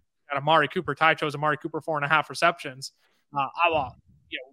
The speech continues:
had no clue Deshaun Watson was gonna <laughs> play this last week. Uh,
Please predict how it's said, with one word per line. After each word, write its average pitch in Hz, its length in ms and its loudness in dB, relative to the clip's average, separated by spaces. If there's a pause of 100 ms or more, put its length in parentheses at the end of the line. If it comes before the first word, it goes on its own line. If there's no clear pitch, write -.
(140)
had 170 220 4
no 170 120 4
clue 220 280 -2
Deshaun 156 340 0
Watson 170 300 0
was 131 120 -14
gonna 147 180 -10 (100)
<laughs> - 120 -10
play 233 600 -4 (520)
this 160 180 -4
last 151 360 0
week. 147 320 -6 (260)
Uh, 202 320 0